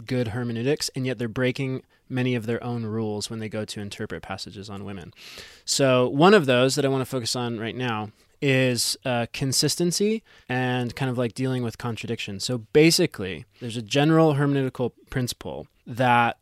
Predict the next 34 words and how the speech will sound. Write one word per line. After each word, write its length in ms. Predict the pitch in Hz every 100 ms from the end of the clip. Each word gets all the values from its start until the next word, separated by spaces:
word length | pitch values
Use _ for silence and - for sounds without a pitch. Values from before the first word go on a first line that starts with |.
| _
first, 720 | - - 190 143 156 - - - _ _ -
you 200 | 143 147
should 320 | 135 151 127 -
interpret 640 | 135 123 - 170 180 165 -
the 540 | 110 123 120 113 113 - _ -
tricky, 640 | - 156 - 170 170 165 - -
questionable 680 | - 147 143 180 185 180 190
texts, 640 | - 208 - - - - 143
ones 300 | 135 147 131
that 120 | 127
everybody's 520 | 127 135 135 131 123
kind 180 | 131 123
of 80 | 117
sitting 200 | 135 127
around 200 | 120 123
a 60 |
room 180 | 117 117
scratching 380 | - 120 117 117
their 100 | 104
head 240 | 117 110
going, 220 | 113 107
"What 100 | 107
does 180 | 107 107
this 200 | 101 -
mean?" 240 | 110 123 - - -
You 140 | - 139
should 160 | 151
interpret 420 | 139 - 185 185 -
those 440 | 117 139 175 196
passages 840 | 165 147 - 139 120 127 120 113 - -
by 800 | 110 135 135 143 147 147 143 127
the 180 | 117 127
plainer, 640 | - 147 143 143 143 139
more 260 | 127 120